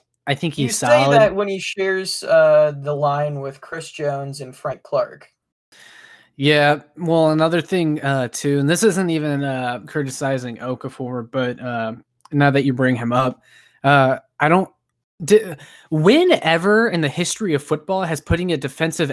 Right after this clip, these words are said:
Speaker 1: end on a wide receiver or tight end worked? Can we stop putting our defensive ends out in coverage? It doesn't work. You cannot put Alex Okafor and Rob Gronkowski, okay?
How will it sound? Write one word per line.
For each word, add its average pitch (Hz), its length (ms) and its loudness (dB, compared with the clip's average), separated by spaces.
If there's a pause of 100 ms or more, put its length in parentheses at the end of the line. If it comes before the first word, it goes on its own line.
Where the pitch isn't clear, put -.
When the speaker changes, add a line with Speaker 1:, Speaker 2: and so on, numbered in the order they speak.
Speaker 1:
end 143 300 -2
on 143 80 2
a 131 80 0
wide 131 300 -2
receiver 139 520 -2
or 135 60 -4
tight 135 320 0
end 127 300 -2
worked? 143 520 2
Can 165 160 0
we 220 160 4
stop 175 540 2
putting 170 240 -2
our 147 100 -2
defensive 147 420 -4
ends 139 200 -4
out 135 180 0
in 135 80 -6
coverage? 139 360 -4
It 165 120 -6
doesn't 175 360 0
work. 147 340 0
You 156 80 -4
cannot 170 380 -2
put 196 160 -8
Alex 160 320 -2
Okafor 143 500 -4
and 131 100 -4
Rob 131 280 -2
Gronkowski, 123 760 -6
okay? 139 320 -2